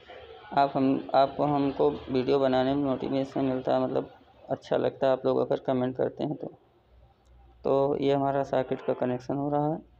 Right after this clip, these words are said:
आप देख सकते हैं। कोई भी दिक्कत होती है तो आप लोग ध्यान दे के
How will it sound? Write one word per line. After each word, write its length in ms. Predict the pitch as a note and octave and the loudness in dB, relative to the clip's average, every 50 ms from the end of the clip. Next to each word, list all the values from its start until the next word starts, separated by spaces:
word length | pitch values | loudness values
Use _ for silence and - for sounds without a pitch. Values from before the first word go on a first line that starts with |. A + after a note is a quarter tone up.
| _ _ - - | _ _ -6 -2
आप 160 | C#3 C#3 C3+ | -2 -2 -2
देख 220 | C3+ C3+ C#3 C#3 C#3 | 0 -2 -2 -2 -2
सकते 300 | - C3 C3 - - C#3+ | -6 -8 -6 -4 -4 -4
हैं। 140 | D3 E3 - - - _ - - - - - _ _ _ _ _ _ | -4 -4 -6 -10 -18 _ -20 -20 -20 -20 -20 _ _ _ _ _ _
कोई 240 | - C3+ D3 D3+ D#3 | 0 2 2 2 2
भी 140 | D3+ D3 C#3 | 0 -4 -6
दिक्कत 420 | C3 C3 C3 - - C3+ B2+ B2+ - | -6 -6 -8 -2 0 0 0 0 -2
होती 300 | C3+ C3 B2+ C3 C#3 D3+ | -2 -2 -2 -4 -4 -2
है 180 | D#3 D#3+ F3 - | 0 0 -2 -2
तो 840 | - - - - - - - - - - - - - - - C3 | -4 -8 -18 -20 -20 -20 -20 -20 -18 -18 -16 -16 -16 -8 -4 0
आप 220 | C3 B2+ B2 - C3 | 0 0 0 -2 -4
लोग 140 | - - - - - - - - - - - - - - - - - - - - - - - | -6 -6 -6 -10 -18 -20 -20 -20 -20 -20 -20 -20 -20 -20 -20 -20 -20 -20 -20 -18 -14 -12 -10
ध्यान 360 | C3+ C#3+ C#3+ C#3+ C#3+ C#3 C3+ | -6 -4 -2 -2 -2 -2 -2
दे 120 | C#3 C3+ C3+ | -2 -4 -4
के 240 | - - - - | -2 -2 -2 -2